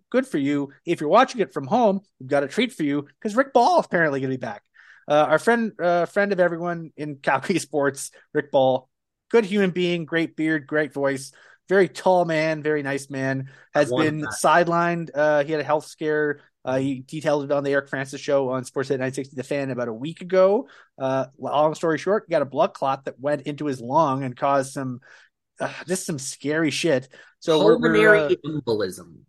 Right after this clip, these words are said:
Speaker 1: very glad to hear that, uh, that Rick's back in action and doing well. And, uh, you know, I don't think
Speaker 2: I
Speaker 1: he'll be traveling for <laughs> a little while, but I'm just glad he's back in the booth 'cause he's very good at what he does. He's also just a good dude, and I haven't seen him in a while.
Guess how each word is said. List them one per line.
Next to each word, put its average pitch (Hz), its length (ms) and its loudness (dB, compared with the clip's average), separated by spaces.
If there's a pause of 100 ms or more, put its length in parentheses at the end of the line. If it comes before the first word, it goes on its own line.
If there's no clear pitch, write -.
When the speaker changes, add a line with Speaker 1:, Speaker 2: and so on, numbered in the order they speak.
(360)
Speaker 1:
very 202 280 2
glad 175 300 -2
to 165 60 -6
hear 160 220 -4
that, 147 260 -6
uh, 143 220 6
that 135 160 -6
Rick's 139 440 -8 (300)
back 143 440 -2
in 143 60 0
action 139 360 -2
and 131 100 -4
doing 139 260 -4
well. 131 320 0
And, 127 360 -6
uh, 127 280 0 (420)
you 135 60 -8
know, 135 200 -4 (140)
I 151 100 2
don't 170 100 6
think 135 100 6
Speaker 2:
I 139 40 4
Speaker 1:
he'll 165 100 4
be 143 80 -4
traveling 160 480 2
for - 140 -8
<laughs> - 0 -
a 170 80 -6 (160)
little 190 220 0
while, 190 260 6
but 180 100 6
I'm 151 100 2
just 156 160 -6
glad 147 200 -2
he's 139 120 -8
back 143 200 0
in 143 60 -4
the 127 60 -6
booth 135 260 -4
'cause 127 260 -4 (200)
he's 170 200 -2
very 175 360 6
good 185 140 6
at 170 80 2
what 170 140 2
he 170 60 0
does. 165 360 4 (240)
He's 254 160 -4
also 262 200 2
just 240 140 -4
a 220 60 -4
good 190 220 2
dude, 165 260 2
and 143 80 -4
I - 20 -2
haven't 143 180 -4
seen 143 160 -6
him 131 80 -4
in 123 60 -6
a 117 40 -8
while. 110 320 -8